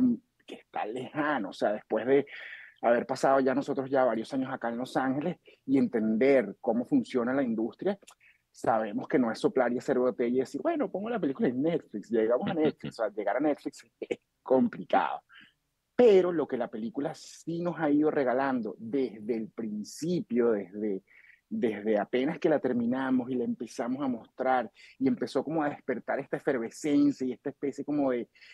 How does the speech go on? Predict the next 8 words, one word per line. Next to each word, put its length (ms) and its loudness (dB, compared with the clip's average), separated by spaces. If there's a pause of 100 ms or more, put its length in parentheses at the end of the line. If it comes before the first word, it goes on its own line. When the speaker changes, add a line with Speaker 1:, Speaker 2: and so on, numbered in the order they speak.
(160)
Speaker 1:
de 120 2
avalancha 640 2
y 60 0
de 100 0
furor, 400 -2
donde 320 -2
conecta 760 -4
profundamente, 880 2